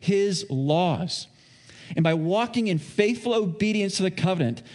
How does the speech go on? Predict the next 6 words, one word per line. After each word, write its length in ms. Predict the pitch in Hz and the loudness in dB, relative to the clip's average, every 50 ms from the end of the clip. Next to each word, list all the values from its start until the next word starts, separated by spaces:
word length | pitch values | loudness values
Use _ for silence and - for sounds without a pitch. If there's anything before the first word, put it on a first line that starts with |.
| - - - - | -20 -18 -4 0
God's 360 | - 170 180 202 214 - - | 2 2 4 2 0 -2 -6
people 520 | - - 208 214 208 - 160 139 135 131 135 - - - | -4 -2 -2 -2 0 0 0 0 0 -2 -6 -10 -6 -2
would 140 | 135 143 147 | 0 0 2
enjoy 720 | 135 131 120 113 131 147 156 170 175 170 170 180 180 175 - - - - | 0 0 0 0 0 2 2 2 2 2 2 0 -2 -6 -10 -20 -6 0
God's 500 | - 160 160 156 151 143 139 123 113 - - - - - | 2 4 4 4 4 4 2 0 -2 -8 -12 -16 -14 -10
blessing. 840 | 139 127 139 127 131 135 147 156 151 - - - 123 95 82 78 | -4 -2 0 2 2 4 4 2 2 0 -2 -2 -2 -2 -2 -6